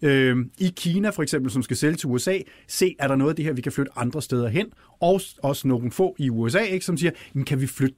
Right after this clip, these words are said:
det noget andet?" Amerikanernes store problem, det er jo, at de grundlæggende eksporterer råvarer til Kina. Det er jo en råvareeksporterende nation, øh, mest af alt. Så,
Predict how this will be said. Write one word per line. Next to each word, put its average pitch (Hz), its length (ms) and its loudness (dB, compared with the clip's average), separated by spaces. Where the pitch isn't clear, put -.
det 143 100 -2
noget 120 200 0
andet?" 107 320 -4
Amerikanernes 151 580 0
store 151 160 0
problem, 127 360 0
det 143 160 2
er 123 100 4
jo, 135 120 2
at 117 280 -6
de 117 240 0
grundlæggende 120 460 0
eksporterer 104 340 -4
råvarer 101 380 -4
til - 160 -12
Kina. 104 400 -8
Det 110 120 -2
er 104 40 -2
jo 98 180 -2
en 107 140 -4
råvareeksporterende 101 1000 -2
nation, 151 460 -2
øh, 123 280 2
mest 120 240 -2
af 113 60 -4
alt. 101 140 -12
Så, 180 200 2